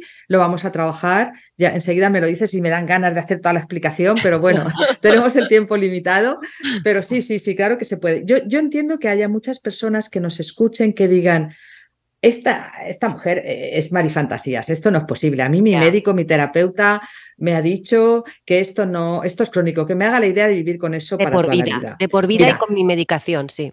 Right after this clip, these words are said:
Speaker 1: Exacto, mira, entiende, quien estés escuchando eso, que tu médico no quiere tu mal, que efectivamente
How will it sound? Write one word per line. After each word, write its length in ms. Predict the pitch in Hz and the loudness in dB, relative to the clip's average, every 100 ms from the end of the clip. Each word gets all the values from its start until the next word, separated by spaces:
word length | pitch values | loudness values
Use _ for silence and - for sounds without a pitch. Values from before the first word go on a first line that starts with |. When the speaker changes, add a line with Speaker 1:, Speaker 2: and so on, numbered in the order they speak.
| - | 2
Speaker 1:
Exacto, 540 | 180 180 180 160 156 | 2 4 2 0 0
mira, 300 | 165 143 - | 0 0 -2
entiende, 640 | 180 185 190 269 294 240 247 | -2 -2 2 2 4 2 0
quien 140 | 170 | -2
estés 260 | 160 185 180 | -6 -8 -10
escuchando 560 | 190 196 190 180 175 | -10 -10 -6 -2 0
eso, 240 | 180 180 170 | 0 -2 -4
que 120 | 165 | -6
tu 180 | 156 165 | -4 0
médico 580 | 180 202 226 240 240 214 | 2 2 2 2 0 0
no 220 | 185 170 | -2 0
quiere 240 | 170 156 | 2 0
tu 140 | 151 147 | 0 -2
mal, 280 | 143 185 233 | -2 -2 0
que 100 | 175 | -2
efectivamente 1400 | 170 160 - 247 247 214 180 185 190 180 - 151 147 | 0 -2 0 2 4 4 2 0 0 -2 0 0 0